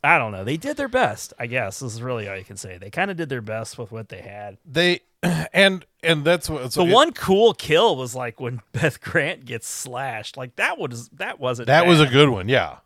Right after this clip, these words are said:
Speaker 1: Yeah, that wasn't <laughs> bad. That was, like, the best kill in a, in a movie filled with really generic,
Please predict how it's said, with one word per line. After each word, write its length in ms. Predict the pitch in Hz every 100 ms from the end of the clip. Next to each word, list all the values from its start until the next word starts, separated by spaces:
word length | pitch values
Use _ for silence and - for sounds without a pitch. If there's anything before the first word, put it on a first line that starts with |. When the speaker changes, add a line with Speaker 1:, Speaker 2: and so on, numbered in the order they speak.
| _ _ _ _
Speaker 1:
Yeah, 280 | 151 135 123
that 180 | 123 135
wasn't 380 | 156 131 160 127
<laughs> 100 | -
bad. 320 | 143 113 104
That 200 | 127 120
was, 200 | 170 -
like, 180 | 143 -
the 80 | 135
best 500 | 120 127 123 - _
kill 460 | - 123 104 104 _ _ _ _ _ _ _ _ _ _ _ _ _
in 140 | 135 139
a, 200 | 131 -
in 100 | 143
a 60 | 139
movie 340 | 143 143 131
filled 360 | - 156 135 113
with 160 | 123
really 400 | 117 117 123 120
generic, 540 | 107 107 110 110 110